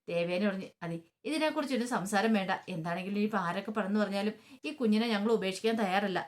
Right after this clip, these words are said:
ഈ കുഞ്ഞിനെ ഈ കുടുംബത്തിലേക്ക് കൂട്ടിക്കൊണ്ട് വന്നേ നിങ്ങളുടെ മുത്തശ്ശനാണ്. അപ്പൊ ആ മുത്തശ്ശന് പറയണം,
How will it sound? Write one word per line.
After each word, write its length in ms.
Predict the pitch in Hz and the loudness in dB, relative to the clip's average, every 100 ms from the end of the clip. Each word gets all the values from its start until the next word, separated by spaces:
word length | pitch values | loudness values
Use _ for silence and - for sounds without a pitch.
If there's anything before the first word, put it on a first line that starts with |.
| - | -8
ഈ 60 | 160 | -12
കുഞ്ഞിനെ 300 | - 185 180 | -8 -6 -4
ഈ 60 | 208 | -4
കുടുംബത്തിലേക്ക് 560 | 196 175 185 185 190 | -6 -6 -6 -6 -4
കൂട്ടിക്കൊണ്ട് 460 | 214 175 170 180 185 | -4 -6 -8 -8 -6
വന്നേ 200 | 190 196 - _ _ _ _ - - _ _ _ _ 185 | -6 -6 -10 _ _ _ _ -18 -18 _ _ _ _ -12
നിങ്ങളുടെ 260 | 180 175 | -8 -4
മുത്തശ്ശനാണ്. 540 | 208 170 165 202 202 180 - _ - | -2 -4 -4 0 0 0 -8 _ -4
അപ്പൊ 160 | 320 | 2
ആ 60 | 302 | 4
മുത്തശ്ശന് 560 | 277 220 247 269 269 262 - _ - | 4 0 0 0 2 0 -2 _ -6
പറയണം, 380 | 202 180 190 | -4 -2 -4